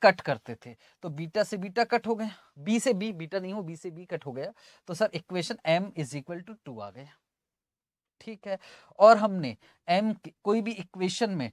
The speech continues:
m की वैल्यू लिखा, तो ये आ गया माइनस एट। तो अब हमें b मिल गया, यस। इक्वेशन क्या था,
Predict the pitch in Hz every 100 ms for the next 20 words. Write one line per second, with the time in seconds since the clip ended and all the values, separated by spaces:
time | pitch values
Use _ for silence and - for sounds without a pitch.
0 | - _ - 180 202 208 170 151 180 208
1 | 196 226 214 - _ _ _ _ _ _
2 | _ - 202 190 190 151 151 233 214 120
3 | 123 208 - 156 117 - - _ _ -
4 | - - 220 208 240 240 226 147 202 226
5 | 233 220 233 220 - _ _ - 147 190
6 | - - - _ _ _ _ - - 202
7 | 196 254 220 214 147 - 113